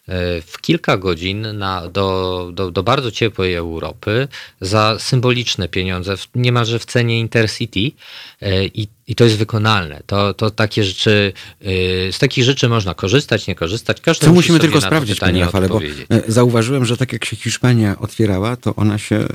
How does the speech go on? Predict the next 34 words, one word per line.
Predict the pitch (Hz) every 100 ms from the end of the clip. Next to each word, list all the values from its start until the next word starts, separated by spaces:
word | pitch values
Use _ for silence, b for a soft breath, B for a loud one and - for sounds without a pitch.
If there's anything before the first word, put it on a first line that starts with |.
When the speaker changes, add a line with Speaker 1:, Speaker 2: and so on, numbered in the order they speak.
| -
Speaker 2:
regionami | - 104 104 113 101 78 73
otwierała. | - - 78 71 69 - B B
Kiedy | - 110
indziej | 107 90 85
Katalonia, | 82 78 78 92 101 95 90 B B B _
e, | 87 80
kiedy | - 87
indziej | 85 80 78
Andaluzja, | 76 73 80 92 87 90 85
tam | 90 80
były | 80
inne | 73 73
obostrzenia, | 73 76 - - 95 92 80
tu | 80
było | 78 78
wolno | 73 73 71
jedno, | 80 101 92 87
tam | - 76
było | 73 78
wolne | 78 85 90
drugie. | 90 117 98 87
Poza | 80 80
tym, | 76 85 82
e, | 82 82 -
otworzyły | 90 - 87 95
się | 90 90
najpierw | 85 85 78
ośrodki | 78 85 80 - 87 85
turystyczne | 85 82 - - 85
tylko | 87 85
dla | 82 80
miejscowych, | 80 78 - 98 85
dla | 80
Hiszpanów. | 71 82 - 87 82